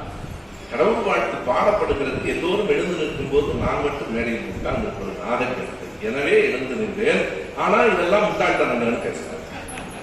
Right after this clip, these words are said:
அதற்கு பிறகு அங்கேயே என்ன பேசுறாருன்னா,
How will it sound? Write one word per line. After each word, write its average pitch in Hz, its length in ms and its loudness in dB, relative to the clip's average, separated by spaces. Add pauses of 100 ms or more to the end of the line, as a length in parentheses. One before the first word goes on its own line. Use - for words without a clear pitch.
(180)
அதற்கு 170 680 2
பிறகு - 260 2
அங்கேயே 226 520 6
என்ன 202 200 8
பேசுறாருன்னா, 151 840 4